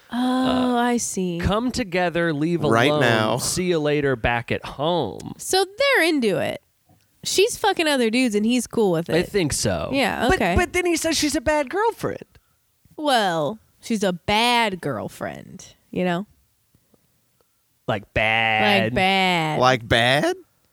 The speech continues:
Speaker 1: Like bad.
Speaker 2: "No one really knows just how far she's gonna go, but I'm gonna find out later tonight." So they do a little spill sesh at the end of the night.
Speaker 1: <laughs> Spill sesh.
Speaker 2: That's fun. Huh.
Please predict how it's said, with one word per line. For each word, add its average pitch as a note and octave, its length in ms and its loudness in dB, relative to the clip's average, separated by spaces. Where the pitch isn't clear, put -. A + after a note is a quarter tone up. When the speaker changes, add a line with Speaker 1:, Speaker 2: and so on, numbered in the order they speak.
Speaker 1:
Like A#4 240 0
bad. G#3 360 2
Speaker 2:
"No E3 220 0
one B3 200 0
really A3+ 280 0
knows F#3 320 0
just - 220 -6
how D#3 100 0
far D3 280 0
she's C#3 240 -4
gonna B2+ 220 0
go, G#2+ 500 0
but G2+ 120 -2
I'm G2+ 140 -2
gonna B2+ 240 0
find A#2 340 -2
out A2 200 2
later A2 260 0
tonight." G2+ 380 -2
So C4+ 120 -4
they D#4 80 0
do C4+ 200 -2
a - 20 0
little F3+ 440 -2
spill C#3+ 440 0
sesh B2+ 800 -2
at C3+ 100 -4
the C3+ 140 -2
end B2 140 0
of A#2+ 80 2
the A#2+ 80 2
night. A2+ 680 2
Speaker 1:
<laughs> - 460 0
Spill F#4 640 -12
sesh. F4+ 380 -14
Speaker 2:
That's - 320 -6
fun. G2+ 540 -4
Huh. D#3+ 280 -2